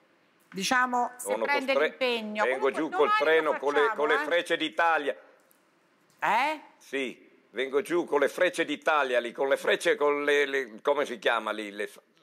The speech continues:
Speaker 2: Trenitalia.
Speaker 1: Le, le tricolori,
Speaker 2: Vengo
Speaker 1: le Frecce
Speaker 2: giù,
Speaker 1: tricolori.
Speaker 2: tre
Speaker 1: Ma non
Speaker 2: ore
Speaker 1: c'è
Speaker 2: sono lì.
Speaker 1: bisogno, prende un treno, prende
Speaker 2: Sì.
Speaker 1: un aereo, non è che deve arrivare con, eh, la scorta, capito?
Speaker 2: No, l'aereo,
Speaker 1: La vengo a prendere
Speaker 2: l'aereo
Speaker 1: io,
Speaker 2: mi
Speaker 1: dai, la vengo a
Speaker 2: spaventa,
Speaker 1: prendere
Speaker 2: preferisco il
Speaker 1: io, che ho capito che la devo venire a prendere. Allora,
Speaker 2: Allora
Speaker 1: andiamo da-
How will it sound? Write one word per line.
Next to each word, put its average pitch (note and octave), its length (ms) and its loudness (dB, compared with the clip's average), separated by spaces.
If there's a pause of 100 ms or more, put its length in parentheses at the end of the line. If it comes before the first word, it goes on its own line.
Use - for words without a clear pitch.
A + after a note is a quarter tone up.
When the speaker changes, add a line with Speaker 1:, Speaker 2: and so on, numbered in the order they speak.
(140)
Speaker 2:
Trenitalia. B2 760 0
Speaker 1:
Le, C#4 80 -6
le - 40 -6
tricolori, E4 540 2
Speaker 2:
Vengo A3 160 2
Speaker 1:
le F3+ 80 0
Frecce D#3 180 -2
Speaker 2:
giù, F3 140 2
Speaker 1:
tricolori. A2+ 260 -4
Speaker 2:
tre - 140 0
Speaker 1:
Ma - 60 4
non B2 100 4
Speaker 2:
ore - 120 2
Speaker 1:
c'è - 80 -2
Speaker 2:
sono A#4 160 0
lì. G4+ 60 -4
Speaker 1:
bisogno, C#4 320 0
prende F4 320 -2
un G4+ 140 -6
treno, F#4 440 -2
prende A3+ 280 -4
Speaker 2:
Sì. A3 80 -6
Speaker 1:
un A3 60 -6
aereo, A3+ 400 0
non G#3+ 120 -2
è C4+ 100 2
che A#3+ 140 -4
deve G#3 200 -2
arrivare G#3+ 480 2
con, F#3+ 760 0 (340)
eh, G3+ 400 -2
la G#3+ 100 0
scorta, F#3+ 600 0
capito? D#3+ 440 -8 (320)
Speaker 2:
No, A#2 360 2
l'aereo, A#2+ 400 4
Speaker 1:
La - 80 -2
vengo F4 280 2
a F4+ 60 6
prendere F4+ 420 0
Speaker 2:
l'aereo B3+ 280 4
Speaker 1:
io, B3 60 2
Speaker 2:
mi D4+ 100 -2
Speaker 1:
dai, C#4+ 120 0
la C4+ 120 2
vengo E4 300 0
a - 40 4
Speaker 2:
spaventa, - 60 -6
Speaker 1:
prendere D#4+ 380 -2
Speaker 2:
preferisco C4+ 220 -2
il A#3+ 60 -4
Speaker 1:
io, A3 140 -6
che A#3 80 -2
ho A#3+ 80 0
capito C#4 400 -2
che A#3+ 60 -4
la A3+ 100 0
devo A#3 200 -2
venire A3 280 -4
a G#3+ 40 0
prendere. E3+ 540 -2
Allora, C4 260 2
Speaker 2:
Allora E3+ 380 4
Speaker 1:
andiamo F3+ 40 0
da- F3 80 2